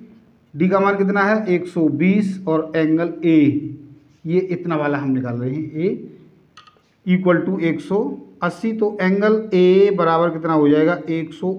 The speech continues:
अस्सी माइनस डेढ़ सौ हो गया, यानी एक सौ पचास। तो कितना बच जाएगा? angle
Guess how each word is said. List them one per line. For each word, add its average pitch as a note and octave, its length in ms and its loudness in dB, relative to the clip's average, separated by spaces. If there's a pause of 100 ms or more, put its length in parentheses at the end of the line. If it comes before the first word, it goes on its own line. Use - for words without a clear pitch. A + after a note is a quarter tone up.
अस्सी E3 280 -4
माइनस C#3+ 480 0 (400)
डेढ़ E3+ 200 2
सौ G3 140 2
हो F#3+ 100 4
गया, G#3+ 300 2 (440)
यानी D#3+ 220 2 (180)
एक D#3+ 280 -4
सौ F#3 180 0 (160)
पचास। D3 580 -2 (1200)
तो E3 80 -4
कितना E3+ 220 -2
बच E3+ 120 0
जाएगा? E3+ 280 2
angle D#3 500 0